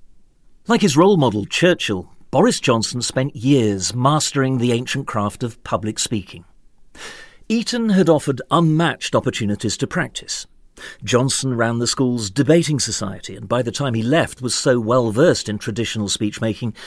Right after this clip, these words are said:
that he could perform it as parody. His sister Rachel says, Eton Debating Society, Polsock, Eton's political society, all those places honed your oratorical abilities at a young age. They were given a huge head start, these guys.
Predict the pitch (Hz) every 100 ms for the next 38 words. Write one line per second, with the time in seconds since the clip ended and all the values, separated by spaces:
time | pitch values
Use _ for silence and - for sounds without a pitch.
0 | - - 135 151 180 208 - 139 98 -
1 | 101 - 185 175 95 - - - - -
2 | _ - - - 190 - 262 139 139 202
3 | - 123 156 143 - - - - _ -
4 | 247 285 226 220 180 190 131 - 101 95
5 | 98 143 170 - - 220 160 - 101 190
6 | - - - 98 - 95 - 107 120 -
7 | 90 - - 104 135 - 202 240 214 196
8 | 147 - 180 175 131 139 - - - -
9 | 233 143 113 98 113 104 - 160 196 180
10 | - 165 151 143 139 151 127 104 101 98
11 | 95 127 127 120 151 110 101 - - -
12 | - - - - 202 208 233 202 - -
13 | 269 120 101 - 175 - - 214 - -
14 | 107 92 - 101 113 -